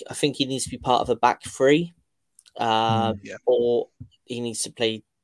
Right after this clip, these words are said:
Speaker 1: uh, left back for me. Whereas, you know, the situation with the striker, this is a different situation because we have got probably enough to cover losing this player.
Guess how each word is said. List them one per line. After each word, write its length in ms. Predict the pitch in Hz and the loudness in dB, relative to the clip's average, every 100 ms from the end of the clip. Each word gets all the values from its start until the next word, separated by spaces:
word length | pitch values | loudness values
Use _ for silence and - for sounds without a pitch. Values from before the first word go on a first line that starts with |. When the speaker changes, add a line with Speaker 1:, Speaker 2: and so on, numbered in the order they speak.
| _ _ - | _ _ -6
Speaker 1:
uh, 180 | 107 | -6
left 260 | 101 104 - | -6 -8 -10
back 180 | 95 95 - | -14 -14 -20
for 180 | - 104 | -16 -12
me. 240 | 101 107 - - - - - - _ - _ | -12 -14 -20 -20 -20 -20 -20 -20 _ -20 _
Whereas, 600 | - 147 165 160 - - - - - | 4 8 8 6 4 0 -4 -12 -8
you 100 | 131 | -2
know, 160 | 131 | 0
the 120 | 120 120 | 0 -2
situation 640 | - - 143 131 - 127 | -2 0 0 0 -2 -8
with 120 | 123 | -10
the 80 | 131 | -8
striker, 640 | - - 147 143 117 160 - _ _ - - _ | -4 0 0 0 -2 -2 -6 _ _ -20 -20 _
this 200 | 147 139 | -4 -2
is 160 | 131 120 | -2 -6
a 40 | |
different 380 | 120 147 - 95 | 4 4 4 -6
situation 640 | - - - 113 107 - 113 | -6 -6 -2 0 0 -6 -8
because 340 | 110 123 - | -6 -6 -6
we 140 | 117 | -8
have 360 | 110 135 131 - - | -6 -2 -2 -4 2
got 340 | 143 120 - - _ _ _ _ - | 4 4 2 -8 _ _ _ _ 2
probably 460 | 185 170 143 135 | 2 2 -2 0
enough 640 | 123 135 151 113 - - - | 0 -2 -2 -4 -8 -18 -10
to 560 | - - 131 120 120 117 - | -6 -2 -2 -2 -6 -10 -8
cover 320 | - 131 123 | -2 -2 0
losing 500 | 117 127 127 120 120 120 | -2 -4 -6 -8 -8 -8
this 160 | 117 | -8
player. 420 | - 127 127 151 | -4 0 0 0